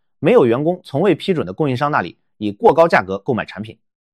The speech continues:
另一方面又在流程中引入了很多复杂性。想象一下，如果你有五十份德勤的旧合同，能够了解在谈判中应该在哪些方面施压，这就会非常有用。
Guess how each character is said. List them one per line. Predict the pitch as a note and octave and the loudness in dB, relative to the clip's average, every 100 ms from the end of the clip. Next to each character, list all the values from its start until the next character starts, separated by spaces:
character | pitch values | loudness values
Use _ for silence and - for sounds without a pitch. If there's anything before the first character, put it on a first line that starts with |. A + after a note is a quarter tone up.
| _ | _
另 | A#3+ | 2
一 | A#3 | 4
方 | E3+ | 4
面 | F3 C#3 _ | 2 -2 _
又 | E3 | 0
在 | C#3+ A2+ | 2 2
流 | A2+ | 2
程 | D#3+ C#3 | -2 -2
中 | C#3 C3+ - | -2 -4 -8
引 | G2 | -4
入 | B2 | 0
了 | G#2+ | -2
很 | F2 - E2+ | -2 -8 -8
多 | B2 D3 | -6 -6
复 | - | -8
杂 | E2+ | -12
性。 | E2 C3 - _ _ _ | -8 -10 -12 _ _ _
想 | - D3 | -2 2
象 | F#3+ | 2
一 | |
下， | A2+ - - _ _ | 0 -4 -6 _ _
如 | A#3 | 2
果 | A#3+ | 4
你 | F3 | 4
有 | G3+ | 4
五 | F#3 G2 | 2 -2
十 | C#3+ | -2
份 | A3+ C3+ | 0 0
德 | A#2 | -2
勤 | C3 A2 | -2 -2
的 | A2+ | -2
旧 | - F3 | 2 0
合 | F#2 F2 | 0 -8
同， | G3+ _ _ _ - | -10 _ _ _ -4
能 | F3 | 2
够 | B3 | 4
了 | D#3 C3+ | 6 4
解 | D#3+ - | 0 -2
在 | D3 | -2
谈 | - A#2 | -2 -4
判 | E3+ C3+ | -4 -2
中 | C#3 - | -4 -4
应 | D3+ D#3 | -6 -2
该 | D3 | 0
在 | C#3+ | 0
哪 | G2+ F2 | -4 -8
些 | - C#3+ | -10 -6
方 | F3 | -4
面 | F#3+ F#2 | -4 -6
施 | - | -2
压， | D#3 E3 - _ _ _ | 0 0 -2 _ _ _
这 | - | 2
就 | G3+ | 4
会 | D#3 - | 4 0
非 | - F#3+ | 2 4
常 | F#3+ A2 | 4 0
有 | F#2+ | -6
用。 | G2+ F#2+ | -8 -10